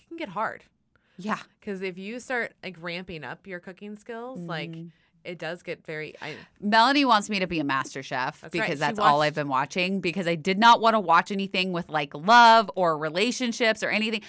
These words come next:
Speaker 2: Like
Speaker 1: It's cooking shows.
Speaker 2: cooking shows. It's so much easier. But now I'm like, "Ooh, let's cook that. Let's cook
Speaker 1: Mm-hmm.
Speaker 2: that," which has been good. And here's another fun fact is that my ex-husband or soon-to-be ex-husband, he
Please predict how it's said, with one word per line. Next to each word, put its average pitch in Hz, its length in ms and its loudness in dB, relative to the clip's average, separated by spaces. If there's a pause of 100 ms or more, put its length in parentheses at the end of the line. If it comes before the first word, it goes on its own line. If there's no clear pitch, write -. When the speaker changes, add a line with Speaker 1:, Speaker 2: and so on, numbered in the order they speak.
(120)
Speaker 2:
Like 190 260 -4 (720)
Speaker 1:
It's - 80 -20
cooking 208 300 -12
shows. 156 300 -8 (160)
Speaker 2:
cooking 262 340 0
shows. 156 540 0
It's - 320 -2 (120)
so - 380 0
much 247 200 -2
easier. 214 340 0
But 190 120 0
now 208 140 6
I'm 214 100 4
like, 202 280 0
"Ooh, 269 300 -6 (320)
let's 208 180 -10
cook - 240 -8
that. 156 320 -8
Let's 175 220 -8
cook 160 160 -12
Speaker 1:
Mm-hmm. 156 80 -18
Speaker 2:
that," 202 320 -2 (260)
which 254 160 -2
has 269 140 -4
been 339 240 0
good. 214 440 4 (100)
And 180 440 2 (420)
here's 269 280 -6
another 165 340 -2
fun - 500 -6
fact 147 440 -6
is 165 120 -10
that 160 300 0 (260)
my 165 200 0
ex-husband 170 680 -2
or 147 80 -10
soon-to-be 165 440 -8
ex-husband, 156 540 -6 (260)
he 320 400 -2